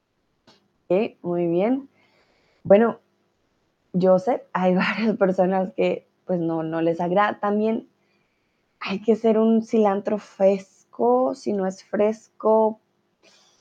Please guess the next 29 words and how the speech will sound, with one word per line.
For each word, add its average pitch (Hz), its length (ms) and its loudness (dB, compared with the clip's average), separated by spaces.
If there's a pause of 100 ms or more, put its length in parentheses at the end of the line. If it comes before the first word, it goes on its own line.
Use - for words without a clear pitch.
(380)
también 190 320 -2
pueden 208 280 2
haber, 175 500 -4 (100)
am, 185 380 -6 (440)
cilantros 196 520 -2
que - 100 -10
no 175 140 -4
tienen 175 260 -4
mucho 185 300 -6
sabor 240 540 -2
y, 180 240 -4
bueno, 170 200 -8 (460)
no 320 120 4
dañan 240 320 2
la 214 120 0
comida, 196 440 0
pero 156 280 -6 (280)
no 165 200 -2
va 170 100 2
a 165 40 -2
saber 160 360 -4
igual. - 280 -6 (580)
Entonces, 185 240 2
recuerden, 175 520 4
el 160 100 -8
cilantro 175 720 -4 (120)
y 262 300 2
la 254 180 2
semilla 220 640 -2